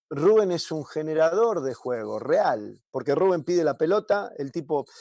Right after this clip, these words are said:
te puede acoplar, eh, a un, a un rival atrás,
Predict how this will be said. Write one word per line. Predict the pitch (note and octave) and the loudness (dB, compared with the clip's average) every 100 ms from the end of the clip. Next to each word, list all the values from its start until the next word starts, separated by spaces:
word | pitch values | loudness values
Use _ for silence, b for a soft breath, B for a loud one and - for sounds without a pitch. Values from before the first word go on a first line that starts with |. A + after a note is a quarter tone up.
| B B _ | B B _
te | C#3 | -2
puede | - C4 B3+ | 4 6 6
acoplar, | E3 C#3 B2 C#3 C3 A2+ - _ - | 4 2 -2 0 0 -2 -10 _ -10
eh, | A2+ A2 - - | -8 -8 -10 -16
a | C#3 D3 | -6 0
un, | F3 F3+ E3+ D3 - | 2 2 0 -6 -6
a | |
un | C3 E3 | -4 -4
rival | D#3 D3+ D#3+ | -2 2 2
atrás, | C3+ A#2+ D#3+ D#3 | 2 -2 -4 -4